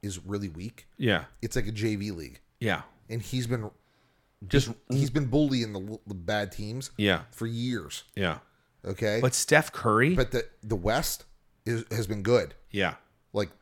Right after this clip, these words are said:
Speaker 1: the Lakers
Speaker 2: The
Speaker 1: were,
Speaker 2: Lakers.
Speaker 1: used to be good. Now they're not. And
Speaker 2: Dallas.
Speaker 1: the Clippers. Dallas was good.
Speaker 2: Yeah.
Speaker 1: And then, um,
Speaker 2: Now the Warriors.
Speaker 1: The Warriors are good. The Cl-, uh, Clippers are good. The Spurs are good.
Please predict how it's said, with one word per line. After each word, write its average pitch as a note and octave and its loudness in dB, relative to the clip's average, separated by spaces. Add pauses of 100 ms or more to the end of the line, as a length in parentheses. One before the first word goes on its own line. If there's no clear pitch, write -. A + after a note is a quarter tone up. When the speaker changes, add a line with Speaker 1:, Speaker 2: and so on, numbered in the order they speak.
(220)
Speaker 1:
the G2+ -2
Lakers B2 2
Speaker 2:
The G#2+ 0
Speaker 1:
were, G#2+ 4
Speaker 2:
Lakers. A#2 8
Speaker 1:
used C3+ 2
to A#2 -2
be G2+ -2
good. F2+ -2
Now G#2 0
they're A2+ 10
not. A2 10
And A#2+ 8
Speaker 2:
Dallas. A#2 4
Speaker 1:
the - -8
Clippers. B2 0 (200)
Dallas G#2 -2
was A2+ -6
good. A2+ 0
Speaker 2:
Yeah. A2+ 2 (300)
Speaker 1:
And A2+ -4
then, G#2 -2
um, F#2 -2
Speaker 2:
Now A2 6
the A2+ 4
Warriors. A#2+ 6
Speaker 1:
The G2+ 4
Warriors A2+ 4
are B2 2
good. B2 4
The G2 -6
Cl-, - -10
uh, F#2+ 0
Clippers B2 -2
are B2 -2
good. A#2+ 0
The F2+ -8
Spurs A#2+ -2
are B2+ 0
good. A#2+ 2